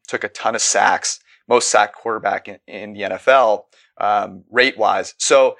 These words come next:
the Texans to me and the Colts are the two firmly good teams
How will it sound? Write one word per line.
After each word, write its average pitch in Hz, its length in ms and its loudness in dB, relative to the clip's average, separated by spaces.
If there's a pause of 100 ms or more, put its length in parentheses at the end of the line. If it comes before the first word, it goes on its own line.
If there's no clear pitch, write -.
(180)
the 131 60 -6
Texans 214 500 -4
to 160 100 -8
me 135 420 -2
and 113 140 -6
the 101 60 -8
Colts - 520 -2
are 117 60 -6
the 104 100 -12
two 127 560 -4 (380)
firmly 135 580 -4
good 120 400 0
teams 117 540 -10